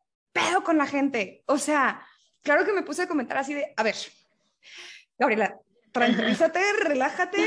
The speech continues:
Speaker 1: y hazlo bien". Y dije, "Ok, va, a ver". Yo dije, "A ver, tienen que entender que esto que está pasando, para que los científicos lleguen a este punto, es porque en serio ya hicieron todo lo que podían y están optando por desobediencia civil,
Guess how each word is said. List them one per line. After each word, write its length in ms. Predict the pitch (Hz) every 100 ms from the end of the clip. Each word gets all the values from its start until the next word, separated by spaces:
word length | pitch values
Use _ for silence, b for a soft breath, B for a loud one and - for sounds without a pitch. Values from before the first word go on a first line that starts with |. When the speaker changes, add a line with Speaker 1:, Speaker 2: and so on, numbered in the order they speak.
| 466 -
Speaker 1:
y 100 | 294
hazlo 280 | 269 277 269
bien". 380 | 233 196 180 -
Y 80 | 247
dije, 240 | 233 254
"Ok, 300 | 226 233 208
va, 140 | 220
a 180 | 196 185
ver". 280 | 214 208 - _ _ _ _ _
Yo 160 | 247
dije, 200 | 277 320
"A 40 | 311
ver, 340 | 330 294 -
tienen 220 | 311 381 480 440
que 80 |
entender 580 | 339 285 254 262 262 269
que 80 | 277
esto 220 | 285 339
que 80 | 330
está 180 | - 269
pasando, 360 | 269 254 233
para 200 | 214 254
que 100 | 277 320
los 120 | 330
científicos 520 | 349 349 508 523 415
lleguen 260 | 294 330 349
a 120 | 269
este 200 | 247 277
punto, 340 | 277 247 233 247
es 120 | 269
porque 240 | 359 -
en 80 | 285
serio 200 | 277 302
ya 160 | 285 302
hicieron 420 | 311 311 311 302
todo 240 | 320 311
lo 160 | 339 -
que 100 | 233
podían 520 | 226 220 226 220 294
y 80 | 262
están 260 | 247 262 269
optando 400 | 277 269 269 269
por 120 | 254
desobediencia 640 | 220 214 202 196 208 208 226
civil, 460 | 208 180 196 294